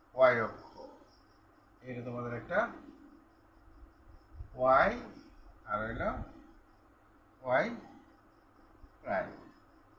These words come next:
এটা হইল এক্স, এটা হইল এক্স প্রাইম, আর এখানে হবে এই মূল বিন্দুটা হইল শূন্য শূন্য, এক্স এর মানও শূন্য, ওয়াই এর মানও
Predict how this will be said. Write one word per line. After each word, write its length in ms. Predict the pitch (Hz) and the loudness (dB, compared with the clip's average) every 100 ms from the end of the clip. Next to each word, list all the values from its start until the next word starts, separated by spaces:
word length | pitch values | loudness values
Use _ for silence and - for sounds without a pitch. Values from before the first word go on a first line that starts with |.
| - - - - - - - - - - | -20 -20 -20 -20 -20 -20 -20 -20 -20 -18
এটা 120 | 123 113 | -8 -8
হইল 100 | 113 95 | -8 -8
এক্স, 760 | - 135 180 - - - - - - | 0 4 4 2 -12 -16 -20 -20 -20
এটা 140 | 107 | -12
হইল 120 | 104 | -8
এক্স 400 | 101 104 117 - - | -6 -6 -6 -10 -8
প্রাইম, 220 | 127 90 - - - - - - - | -4 -4 -6 -18 -20 -20 -20 -20 -10
আর 140 | 110 | -6
এখানে 240 | 110 123 | -6 -4
হবে 260 | 135 139 202 220 - - - - - - - - - - - - 104 | -4 -4 -6 -10 -16 -20 -20 -20 -20 -20 -20 -20 -20 -20 -20 -20 -12
এই 0 | |
মূল 320 | 110 127 139 | -8 -6 -6
বিন্দুটা 400 | 139 135 131 131 | -8 -6 -2 -2
হইল 160 | 165 | -2
শূন্য 360 | 202 180 160 135 | -4 -8 -8 -8
শূন্য, 220 | - 90 - - - - - - - - | -8 -12 -14 -18 -20 -20 -20 -20 -20 -16
এক্স 220 | 117 - | -14 -8
এর 80 | 143 | 0
মানও 240 | 147 147 | 2 2
শূন্য, 500 | 143 160 165 190 254 - - - - - - - - - - | 0 -4 0 0 0 -4 -18 -20 -20 -20 -20 -20 -20 -16 -10
ওয়াই 160 | 127 113 | -4 -2
এর 120 | 113 | 0
মানও 300 | 123 175 | 0 0